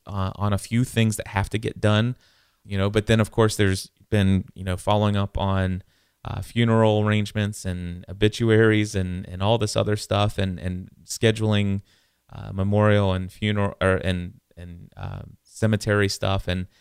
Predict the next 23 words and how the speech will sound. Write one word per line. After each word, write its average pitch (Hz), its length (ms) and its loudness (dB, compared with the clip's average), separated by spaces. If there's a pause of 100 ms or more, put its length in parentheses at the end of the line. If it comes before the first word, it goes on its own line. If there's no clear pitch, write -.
(380)
on 98 140 2
top 101 240 0
of 104 140 0
that, 101 280 2
you 107 60 2
know, 101 420 4
I, 95 180 -4 (100)
I 95 80 -2
do 107 220 0
have 101 340 0
to, 101 360 2
to - 260 -6
continue 104 420 0
to 104 100 -4
provide 101 640 0
for 107 120 0
the 104 80 0
family. 104 320 2
And 107 100 0
so 98 140 0
I 95 60 2
have 98 160 -2
to, 92 280 2